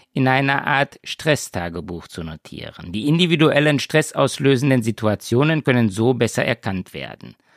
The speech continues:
Auf dieser Grundlage kann der oder die Schichtarbeitende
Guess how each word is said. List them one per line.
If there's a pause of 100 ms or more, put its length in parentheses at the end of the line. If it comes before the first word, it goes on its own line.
(480)
Auf
dieser
Grundlage (160)
kann
der
oder
die
Schichtarbeitende